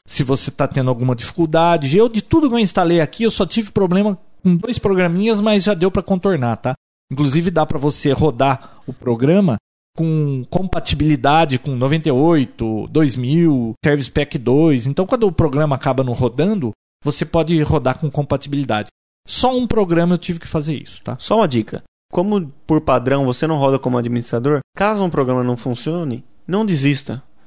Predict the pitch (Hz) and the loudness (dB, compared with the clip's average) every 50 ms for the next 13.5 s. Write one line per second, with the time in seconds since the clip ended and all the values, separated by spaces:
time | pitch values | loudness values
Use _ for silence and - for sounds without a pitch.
0 | - - - 127 131 135 - - - 185 233 214 233 180 175 160 151 151 143 - | -10 -4 -2 -2 -2 -2 -6 -8 -10 -8 -6 -6 -6 -4 -4 -2 -2 -2 0 0
1 | 143 135 120 120 123 139 156 156 156 175 165 - 170 156 147 143 139 - 147 127 | -2 0 0 0 0 0 0 0 -2 -6 -6 -2 0 2 2 2 0 -2 -6 -4
2 | 117 120 139 160 185 185 - - 135 135 143 135 139 143 143 131 - - 120 120 | -2 0 0 0 -2 -2 -2 -2 -2 -2 -2 -2 -2 -2 -4 -4 -6 -6 -6 -8
3 | - - - - - _ - - 147 139 - 180 160 151 - - 127 131 147 185 | -8 -8 -14 -18 -18 _ -8 -8 -8 -6 -4 -4 -4 -4 -2 -2 0 2 4 4
4 | 190 175 160 160 165 156 180 180 165 160 156 156 151 - 156 - - 147 131 117 | 4 2 2 2 2 2 2 2 2 2 2 2 0 -2 -4 -2 0 0 0 0
5 | 131 123 - 131 - 135 123 - - 135 110 110 104 - _ _ _ - 156 151 | -2 -2 -2 -2 -2 -2 -2 -2 -2 -4 -4 -4 -8 -8 _ _ _ -2 -2 0
6 | - 170 175 180 156 123 117 156 180 196 196 175 151 156 151 135 - - - 139 | 0 0 2 2 2 2 2 2 2 2 2 2 0 0 0 -2 -4 -6 -4 -2
7 | 139 131 127 123 113 120 123 123 120 117 113 120 123 120 117 110 - - - 143 | -2 0 0 -2 -2 -2 -2 -2 -2 -2 0 2 2 2 2 0 -4 -2 0 0
8 | 143 - - 135 127 131 127 131 123 - - - - 135 135 139 127 113 117 113 | 0 0 0 -2 -2 0 0 0 -2 -2 -2 0 2 4 4 4 2 0 -2 -4
9 | 101 - - - - - - - - - - - - 117 127 - - - - 123 | -4 -6 -12 -20 -20 -20 -20 -20 -20 -20 -18 -10 -8 -6 -6 -6 -8 -10 -8 -8
10 | 120 110 101 - - - 165 180 170 123 107 104 - - - _ _ _ _ _ | -6 -6 -6 -6 -2 0 2 2 2 0 -2 -6 -8 -12 -18 _ _ _ _ _
11 | _ _ _ _ _ _ - - 131 120 117 113 - - - - - 123 107 120 | _ _ _ _ _ _ -6 -4 -2 0 0 -2 -4 -4 -10 -8 -6 -2 -2 -2
12 | - - 135 120 113 110 104 - - 123 117 - - - 131 127 120 120 113 - | 0 0 0 0 0 0 -2 0 0 0 0 0 0 0 0 0 0 0 -2 -2
13 | 113 110 101 - - - 110 92 95 - | -4 -6 -6 -6 -4 -4 -4 -4 -6 -12